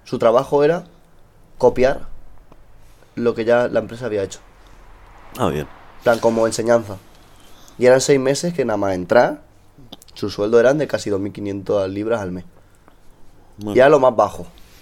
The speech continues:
Speaker 2: Bueno, pero allí tampoco es, ¿no? Tampoco es mucho.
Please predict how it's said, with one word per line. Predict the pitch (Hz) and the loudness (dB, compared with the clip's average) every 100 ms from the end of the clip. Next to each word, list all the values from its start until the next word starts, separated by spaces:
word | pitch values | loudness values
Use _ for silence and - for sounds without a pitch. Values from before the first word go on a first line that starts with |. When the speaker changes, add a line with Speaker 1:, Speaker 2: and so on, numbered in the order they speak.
| - - | -14 -6
Speaker 2:
Bueno, | 98 | -2
pero | 82 | 0
allí | 82 | -2
tampoco | 87 101 98 92 90 | -2 -4 -2 0 2
es, | 78 78 76 - - - - - | 2 -2 -6 -14 -16 -18 -20 -14
¿no? | 90 95 - - - - - - - - - | -10 -10 -12 -20 -20 -20 -20 -20 -20 -20 -20
Tampoco | - 85 85 | -14 -8 -8
es | 80 | -6
mucho. | 92 - | -8 -8